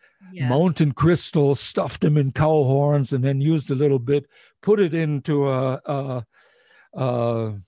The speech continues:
Speaker 2: yeah, uh, like a huge vessel, and with a birch broom stirred it in one way to make a funnel, and then turned it around. The idea is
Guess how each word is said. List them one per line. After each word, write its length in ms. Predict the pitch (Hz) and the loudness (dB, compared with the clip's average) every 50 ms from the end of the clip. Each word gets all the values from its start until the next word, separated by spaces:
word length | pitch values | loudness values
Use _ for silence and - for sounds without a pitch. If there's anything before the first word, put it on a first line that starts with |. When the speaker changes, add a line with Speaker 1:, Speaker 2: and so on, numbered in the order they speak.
| _ _ _ _ _ _ _ _ _ _ _ - | _ _ _ _ _ _ _ _ _ _ _ -8
Speaker 2:
yeah, 320 | 131 117 113 120 123 117 113 110 113 | -6 -4 -2 0 0 0 0 -2 -2
uh, 600 | 120 - 135 113 113 117 131 143 147 - - - 127 | -4 -6 -8 -10 -10 -10 -12 -12 -12 -12 -10 -8 -6
like 200 | 120 117 110 - | -6 -6 -4 -6
a 80 | 120 110 | -6 -6
huge 500 | 107 127 139 139 143 123 - - - - _ _ 151 - - | -4 -2 -2 -2 -2 -4 -6 -12 -18 -20 _ _ -20 -18 -10
vessel, 500 | 135 117 147 151 147 - - 139 135 139 | -4 -2 0 0 0 -2 -2 -2 -2 -2
and 360 | 131 127 131 131 127 131 120 | -2 -2 -4 -6 -6 -6 -8
with 180 | 123 131 123 - | -8 -10 -6 -6
a 100 | 135 117 110 _ _ _ - _ _ _ | -8 -8 -8 _ _ _ -20 _ _ _
birch 460 | - 170 175 185 175 - - - - | 0 2 2 2 0 -2 -6 -12 -6
broom 480 | 151 147 160 175 180 185 180 175 160 - - - - _ | 0 2 4 4 6 4 4 2 0 -4 -8 -14 -20 _
stirred 600 | - - - - - - 185 170 170 175 170 151 | -8 -6 -6 -4 -2 0 2 4 4 4 2 2
it 320 | 165 165 165 165 156 - - - - - _ | 2 4 2 2 0 -2 -8 -20 -20 -10 _
in 160 | - 147 135 | 0 0 2
one 280 | 135 151 165 170 165 151 | 4 4 4 4 4 4
way 340 | 143 156 156 156 160 160 156 | 4 4 4 4 4 2 2
to 120 | - 143 | 2 2
make 220 | 135 143 139 - | 2 2 0 0
a 60 | 147 127 | -2 -4
funnel, 400 | - - 156 151 147 147 143 139 | -2 0 0 2 2 2 2 2
and 100 | 135 131 | 2 2
then 240 | 139 135 139 143 131 - - - - - - - - - - _ _ | 0 0 0 -4 -6 -6 -6 -6 -6 -6 -10 -14 -20 -20 -20 _ _
turned 240 | - 170 180 185 160 | -2 0 2 2 2
it 140 | 156 139 131 | 2 2 2
around. 480 | 139 139 143 143 147 147 147 147 143 135 | 2 2 4 2 2 2 2 0 0 0
The 140 | 127 123 123 | -2 -2 -2
idea 400 | 123 131 113 131 131 131 131 135 | -2 -2 -2 -2 0 0 0 0
is 260 | 135 127 120 113 | 0 -2 -2 -6